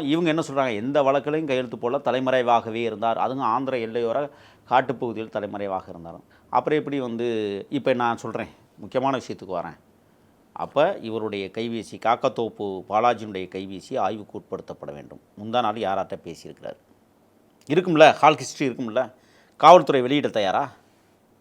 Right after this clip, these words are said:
என்கவுண்டர் பண்ணது இவனெல்லாம் பண்ண வேண்டியவன் தான். ஆனா சட்டத்தை நீங்க கையில எடுக்கக்கூடாது. ஒண்ணு, என்கவுண்டர் பண்ணிட்டீங்க, உண்மையை சொல்லுங்க.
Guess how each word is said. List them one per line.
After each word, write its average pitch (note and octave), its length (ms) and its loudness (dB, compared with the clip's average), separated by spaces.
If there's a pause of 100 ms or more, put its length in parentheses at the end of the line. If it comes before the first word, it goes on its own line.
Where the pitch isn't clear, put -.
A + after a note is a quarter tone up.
(1080)
என்கவுண்டர் A#3 500 12
பண்ணது G#3 320 10 (1400)
இவனெல்லாம் F3 380 8
பண்ண A3+ 160 12
வேண்டியவன் G3 400 6
தான். - 100 -14 (920)
ஆனா C#3 180 2
சட்டத்தை - 420 0
நீங்க A2+ 220 -4
கையில G#2 160 -4
எடுக்கக்கூடாது. D#2+ 440 -14 (1200)
ஒண்ணு, A#2+ 280 -2 (1000)
என்கவுண்டர் F3 400 0
பண்ணிட்டீங்க, B2+ 420 2
உண்மையை C4+ 260 12
சொல்லுங்க. D#3+ 320 6